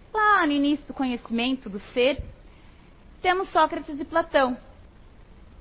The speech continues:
que eles direcionaram o conhecimento, foram realmente os precursores ali da era de conhecimento, de autoconhecimento,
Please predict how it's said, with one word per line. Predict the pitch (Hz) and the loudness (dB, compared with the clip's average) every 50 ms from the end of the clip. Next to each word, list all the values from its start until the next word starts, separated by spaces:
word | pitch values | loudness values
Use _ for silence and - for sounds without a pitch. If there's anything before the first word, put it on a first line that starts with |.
| - - - - - | -20 -20 -20 -20 -10
que | - 330 | -6 -4
eles | 285 294 302 254 220 | -2 -2 -2 -4 -2
direcionaram | 247 349 381 370 359 359 - - 320 294 269 269 277 302 311 277 277 | 0 2 4 4 4 2 2 0 2 2 4 4 6 6 4 4 2
o | - | 0
conhecimento, | - 262 262 254 254 - - - 226 226 226 254 269 277 262 - 208 185 - - - | -2 -2 0 -2 -2 -4 -4 -4 -2 -2 0 0 -2 -2 -2 -4 -8 -12 -12 -14 -4
foram | - 269 254 247 247 240 | 0 0 2 2 0 -2
realmente | 233 214 254 277 311 302 277 269 262 247 262 | -2 0 2 2 4 4 2 2 0 -2 -2
os | 247 - | -6 -8
precursores | - - 240 240 240 - 220 202 - - - 233 247 269 254 226 196 185 202 | -6 -4 -4 -4 -4 -4 -8 -12 -10 -4 0 2 2 2 2 0 -4 -4 -2
ali | 202 190 196 214 233 220 - - - - - - - | -2 -2 -2 -4 -6 -8 -10 -14 -20 -20 -20 -16 -6
da | 202 202 202 | -2 0 0
era | 208 202 208 202 | 2 2 0 -2
de | - - | -4 -6
conhecimento, | - 220 202 196 196 - - 208 202 208 214 247 254 254 - 180 - - - - - - - - - - - - - - - - - | -8 -6 -6 -6 -6 -6 -6 -4 -4 -2 0 -2 -2 -4 -6 -12 -18 -18 -20 -20 -20 -20 -20 -20 -20 -20 -20 -20 -20 -20 -16 -12 -10
de | 226 185 214 247 | -8 -4 0 4
autoconhecimento, | 190 - 240 285 277 - 247 - 247 208 208 208 - - - 226 208 220 240 247 - 226 | 6 6 6 6 4 0 -6 -6 -6 -6 -6 -8 -10 -8 -6 -6 -4 -4 -4 -6 -8 -10